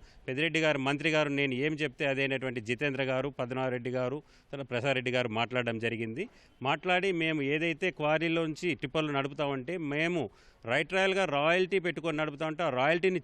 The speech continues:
చించేసి దౌర్జన్యంగా స్టేషన్లో పెట్టి మమ్మల్ని స్టేషన్ల చుట్టూ తిప్పుతూ ఇబ్బందులకు గురి చేసినారు. అంతేకాకుండా నేను ఆఫీస్కి వచ్చి గట్టిగా అడగడంతో, 'రే నువ్వు ఎవరికి చెప్పుకుంటావో చెప్పుకో,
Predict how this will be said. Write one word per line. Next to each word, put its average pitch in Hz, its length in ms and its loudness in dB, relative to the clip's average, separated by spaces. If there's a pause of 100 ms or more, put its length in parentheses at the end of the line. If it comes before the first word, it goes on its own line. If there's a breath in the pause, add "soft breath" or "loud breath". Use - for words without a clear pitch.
చించేసి 170 400 -2
దౌర్జన్యంగా 156 580 -2
స్టేషన్లో 160 480 -2
పెట్టి 147 400 -2 (320 soft breath)
మమ్మల్ని 151 280 0
స్టేషన్ల 165 360 0
చుట్టూ 147 280 -4
తిప్పుతూ 147 420 -4
ఇబ్బందులకు 135 480 0
గురి 123 160 -4
చేసినారు. 127 460 -4 (280 soft breath)
అంతేకాకుండా 175 640 0
నేను 160 220 0
ఆఫీస్కి 165 360 -2
వచ్చి 170 200 -4
గట్టిగా 147 360 0
అడగడంతో, 151 640 -2 (320 soft breath)
'రే 160 140 0
నువ్వు 151 220 0
ఎవరికి 156 240 -4
చెప్పుకుంటావో 151 460 -4
చెప్పుకో, 160 480 -6